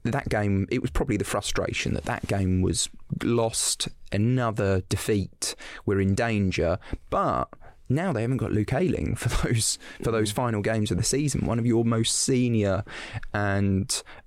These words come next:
um, experienced and capable defenders for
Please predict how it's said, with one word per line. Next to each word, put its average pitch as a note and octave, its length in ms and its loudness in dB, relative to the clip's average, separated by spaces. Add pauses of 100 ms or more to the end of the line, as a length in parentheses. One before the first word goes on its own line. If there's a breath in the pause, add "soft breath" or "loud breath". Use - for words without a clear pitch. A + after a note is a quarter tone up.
(100)
um, F#2 420 2
experienced G#2 1300 0 (580 loud breath)
and G#2+ 160 0
capable G2 760 2 (200)
defenders A2+ 720 0
for G2+ 460 2